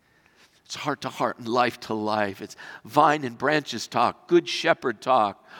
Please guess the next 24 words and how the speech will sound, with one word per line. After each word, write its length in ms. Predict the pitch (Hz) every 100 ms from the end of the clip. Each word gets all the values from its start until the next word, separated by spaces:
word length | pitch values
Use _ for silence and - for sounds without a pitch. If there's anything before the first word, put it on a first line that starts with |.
| -
woman 340 | - 190 196 185
at 120 | 175
the 80 | 151
well 460 | 123 139 156 143
talk, 380 | - - 104 73 - _ _ _ _ _ _ _ _ _ _ -
Garden 260 | 139 156
of 140 | 147 151
Gethsemane, 840 | - 135 - 147 139 110 101 98 - _ _ _ _ _ -
resurrection. 1000 | 131 123 127 143 160 - - 104 95 104 _ _ _ _ _ _ _ _
All 400 | 120 135 147 147
of 120 | 135
those 200 | 135 123
pieces 560 | - 165 156 - 117 123
are 100 | 117
delivered 460 | 113 117 120 113
to 160 | - 135
us 220 | 127 110
by 220 | - 113 104 - -
Saint 480 | - - 175 160 - - _ 101
John, 640 | - 139 170 151 92 80 82 _ _ _ _ _ _ _ _ _
whose 680 | 147 135 120 - - - _ _ _ _ 120
name 460 | 127 139 127 113 -
obviously 540 | 131 135 120 113 127
frames 640 | 107 - 127 113 104 -